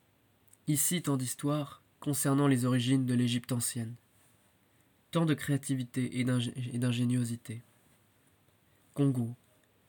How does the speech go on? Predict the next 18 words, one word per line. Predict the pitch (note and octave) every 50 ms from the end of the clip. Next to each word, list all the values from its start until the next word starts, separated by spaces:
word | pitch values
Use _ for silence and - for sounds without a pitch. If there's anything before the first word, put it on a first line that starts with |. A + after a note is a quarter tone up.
| _ _ -
miroir | C#3+ D3 D3 C#3+ C#3 D#3 D3+ C#3
et | C#3 B2+
cœur | - _ - D#3 D3 C3+ C3
de | C3
l'Afrique. | B2 A#2+ - - - B2 B2 - - - _ _ _ _ _ _ _ _ _ _ _ _ _ _ _ _ _ _ _ _ _ _ _ _ -
Tu | - D3
reflètes | C#3+ D3 C#3 - E3+ E3 E3+
également | D#3 D3+ D#3 D3 D3+ E3+ F3 F3+ - - -
où | D#3+ D#3
en | D#3 D3 D3 D3
est | C#3+
l'humanité, | C#3+ C#3 C3+ C3+ C3 C3+ B2 - - A#2+ A#2+ A#2+ - - _ _
dans | - A2
son | A#2 - C3+ B2
rapport | A#2+ A#2+ - B2+ A#2+ A#2
au | A#2+
bonheur, | A#2+ B2+ B2+ A#2+ A#2+ A2+ A2 A#2 A#2+ - _ _ -
matériel, | B2+ A#2 A#2 A#2+ A#2+ - - A#2+ A2+ A2+ A2+ A2 A2+ B2+